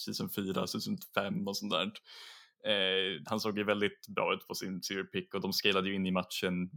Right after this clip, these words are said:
tillsammans med just Sivir och, eh, främst Humanoids, eh, Jace, eh, mot Koi i den enda matchen ni vann den här, eh, den här veckan.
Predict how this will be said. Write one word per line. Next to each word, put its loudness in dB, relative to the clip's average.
tillsammans 0
med 0
just -2
Sivir 0
och, -4
eh, -6
främst -2
Humanoids, 0
eh, -6
Jace, -2
eh, -2
mot -4
Koi 2
i -4
den -2
enda 0
matchen -2
ni -2
vann 2
den -2
här, -4
eh, -6
den -4
här 0
veckan. -6